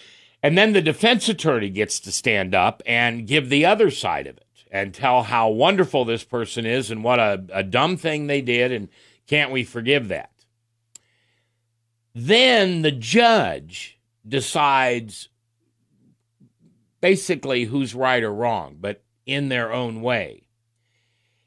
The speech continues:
And this friend of mine who is a judge said, "When I look at Gary and I say, um, 'Well, you know, I don't think that church or I don't think that shirt on you looks very good, and,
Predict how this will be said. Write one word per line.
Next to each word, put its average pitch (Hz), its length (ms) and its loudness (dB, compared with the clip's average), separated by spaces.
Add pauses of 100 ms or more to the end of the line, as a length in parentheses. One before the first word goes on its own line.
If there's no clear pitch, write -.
(120)
And 147 480 2 (120)
this 131 360 -2
friend 196 360 0
of 139 120 -4
mine 135 300 -2
who 131 220 -2
is 117 200 -4
a 110 80 -6
judge 165 720 0
said, 101 720 -4 (800)
"When 139 560 -2 (140)
I 190 300 4
look 175 320 2
at 120 160 -4
Gary 110 540 0
and 107 140 -2
I 123 240 -2
say, 113 540 0
um, 95 720 -4
'Well, 123 360 2
you 113 160 -4
know, 110 100 -8
I 120 140 -6
don't 110 160 -6
think 104 200 -8
that 104 240 -4 (180)
church - 420 -8
or 104 160 -6
I 113 100 2
don't 101 140 -4
think 104 160 -6
that 95 260 -4
shirt 113 340 -6
on 95 200 -4
you 95 120 -10
looks 95 200 -10
very 95 300 -6
good, 101 320 -4
and, 87 140 -14